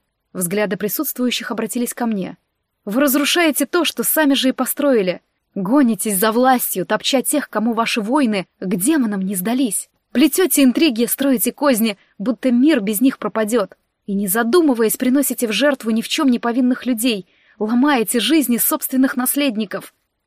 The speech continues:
Выпрямив спину, я без страха заглянула в глаза Илая. Лэр Ариас, у меня и в мыслях не было получить ваше благословение.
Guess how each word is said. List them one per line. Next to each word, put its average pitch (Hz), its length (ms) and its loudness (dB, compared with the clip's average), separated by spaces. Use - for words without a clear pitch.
Выпрямив 196 440 -4
спину, 247 300 0
я 208 180 -2
без 180 160 -4
страха 277 360 -2
заглянула 214 460 0
в 196 60 -4
глаза 214 320 -2
Илая. 196 600 -4
Лэр 277 340 2
Ариас, 262 560 2
у 214 80 0
меня 247 240 6
и 247 40 4
в 214 120 0
мыслях 254 440 2
не 262 140 2
было 208 200 2
получить 220 440 -2
ваше 220 300 -2
благословение. 202 880 -2